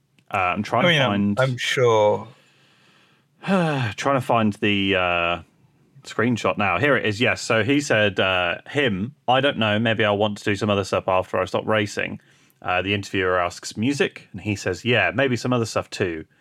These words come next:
Speaker 1: The interviewer asks, "Do you think you'll stay at Merck until you retire?" And he says, "Well, what I'd really like to do one day is drive for Ferrari." He then continues and says, "Yes, that would be a great way to end my F one career, wouldn't it?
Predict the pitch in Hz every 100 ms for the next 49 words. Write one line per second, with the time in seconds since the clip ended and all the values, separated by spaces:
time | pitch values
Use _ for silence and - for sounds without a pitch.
0 | _ _ 113 113 110 101 92 90 92 -
1 | 107 143 143 143 120 - 127 - 113 113
2 | 101 101 101 95 90 - 101 87 82 85
3 | 90 92 - 90 113 127 120 127 _ -
4 | 92 98 175 156 104 - 95 90 85 95
5 | 98 90 87 92 - - 92 87 - 95
6 | - 90 85 82 78 78 - _ _ _
7 | 107 104 95 104 101 135 131 120 - 107
8 | 110 98 - 117 107 92 - - - 135
9 | 113 123 117 113 113 107 101 - 107 98
10 | 92 90 - 92 85 90 80 78 101 113
11 | 135 -